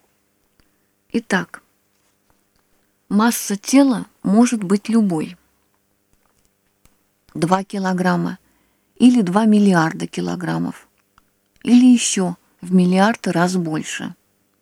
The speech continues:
А ещё она может быть два грамма. Или одна миллиардная грамма. Или в миллиард раз меньше.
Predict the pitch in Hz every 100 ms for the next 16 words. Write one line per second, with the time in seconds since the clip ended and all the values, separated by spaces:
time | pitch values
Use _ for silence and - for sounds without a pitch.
0 | _ _ _ _ _ _ - 185 185 -
1 | 302 285 196 180 170 - 175 - 170 226
2 | 247 208 170 165 165 175 - _ _ _
3 | _ _ _ - 202 196 185 180 233 277
4 | - 220 226 240 185 165 180 165 165 170
5 | - - - 170 156 82 82 - _ _
6 | _ _ _ _ _ _ _ _ 240 262
7 | 269 254 202 190 180 180 202 - 190 170
8 | 180 - 165 151 165 - -